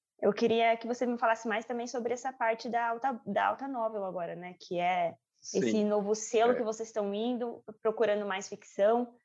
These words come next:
Speaker 1: Como é que é feita essa procura nesses, nesses livros todos premiados? Que, que, como é que vocês vão s-, achar que é o, o diamante, por exemplo, nesse, nesse novo, nesse novo selo? Como é que é essa, essa escolha desses
Speaker 2: Então,
Speaker 1: novos títulos?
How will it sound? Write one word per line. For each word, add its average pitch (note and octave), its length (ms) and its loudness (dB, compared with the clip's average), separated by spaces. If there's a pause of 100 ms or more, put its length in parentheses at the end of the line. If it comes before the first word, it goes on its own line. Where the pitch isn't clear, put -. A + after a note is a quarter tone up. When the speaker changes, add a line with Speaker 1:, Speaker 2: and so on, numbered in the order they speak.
(180)
Speaker 1:
Como D#4 280 4
é A3+ 120 6
que A3 120 -2
é A3+ 60 0
feita G#3+ 280 0
essa G#3 160 -4
procura A3+ 500 0
nesses, G#3+ 380 -2
nesses G#3 340 -8
livros G#3 460 -4 (160)
todos B3 260 6
premiados? G#3 760 2
Que, F#3+ 480 -4
que, F#3+ 420 -6
como B3 140 -2
é C#4+ 80 0
que - 20 -16
vocês C#4+ 300 0
vão A#3 140 2
s-, - 260 -8 (120)
achar A3+ 640 0
que A#3+ 100 0
é G#3 120 4
o, G#3 160 4
o A3+ 80 6
diamante, G#3+ 640 -2
por F#3+ 160 -8
exemplo, F#3+ 320 -4
nesse, F#3+ 320 -4
nesse F3+ 240 -2
novo, F3 440 -2 (400)
nesse G#3 200 -2
novo G3+ 160 4
selo? D#3 360 -2
Como G#3+ 200 -4
é A3+ 40 -2
que A#3 80 -2
é G3+ 40 6
essa, F3+ 400 0
essa - 120 -14
escolha G#3+ 480 4
desses G#3+ 200 2
Speaker 2:
Então, A3 80 6
Speaker 1:
novos A#3+ 260 -2
títulos? F3 580 -8